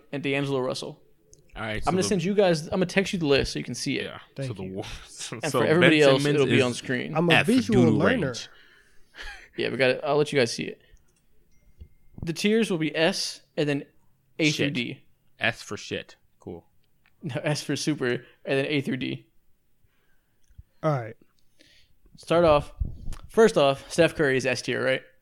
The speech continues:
Speaker 3: Yes.
Speaker 2: Yeah, yeah, yeah, without a question. Steph,
Speaker 1: Automatic.
Speaker 2: Luka, S tier.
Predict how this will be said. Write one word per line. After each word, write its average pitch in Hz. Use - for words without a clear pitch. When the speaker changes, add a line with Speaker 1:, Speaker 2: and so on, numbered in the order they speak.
Speaker 3:
Yes. 135
Speaker 2:
Yeah, 151
yeah, 107
yeah, 95
without 107
a 101
question. 98
Steph, -
Speaker 1:
Automatic. 117
Speaker 2:
Luka, 117
S 104
tier. 95